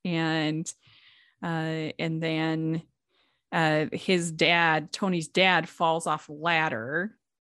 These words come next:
And, uh, so then they have to kind of, they have to, uh, bond together. They have to all work together to make, uh, to make it work for, now that the dad is, is injured. And, uh, so it all ends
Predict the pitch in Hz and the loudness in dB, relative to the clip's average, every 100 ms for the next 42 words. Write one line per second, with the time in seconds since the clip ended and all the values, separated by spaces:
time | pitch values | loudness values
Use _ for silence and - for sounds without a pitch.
0 | _ _ _ 156 151 147 147 143 147 - | _ _ _ -2 2 2 2 0 -2 -4
1 | 165 160 156 156 - - - 143 135 _ | -4 -2 -2 -4 -8 -10 -8 -8 -10 _
2 | _ _ 175 - - 165 147 - 170 156 | _ _ -18 -10 -4 -2 -2 -6 -4 -4
3 | - _ _ _ _ _ _ 156 147 147 | -8 _ _ _ _ _ _ -10 -8 -10
4 | - _ _ _ - - 190 196 196 175 | -14 _ _ _ -16 -2 2 4 2 0
5 | 180 160 151 151 151 160 165 151 78 175 | 0 2 0 -2 -4 -2 2 2 2 -4
6 | - 190 233 226 220 220 - 196 165 147 | 0 4 6 6 4 0 -2 0 0 -2
7 | 156 175 160 160 - - _ - 160 143 | -6 -8 -6 -6 -10 -20 _ -6 0 0
8 | 135 170 185 _ _ - 170 147 147 139 | 0 -4 -8 _ _ -4 -2 -2 -2 -2
9 | - 160 117 - - - 147 147 - 147 | -2 -2 -2 -6 -10 -4 -2 -2 -4 -6
10 | - - - 113 - - _ _ _ _ | -4 -2 -2 -4 -8 -12 _ _ _ _
11 | - 185 - 156 127 120 123 - - - | -6 -6 -2 -2 -2 -4 -6 -10 -20 -20
12 | - - - - - - 160 147 151 - | -20 -20 -20 -20 -14 -2 0 2 0 -4
13 | - - 139 - - 160 - 156 151 156 | -4 -4 -4 0 2 2 2 0 2 0
14 | 156 - - | 0 0 -4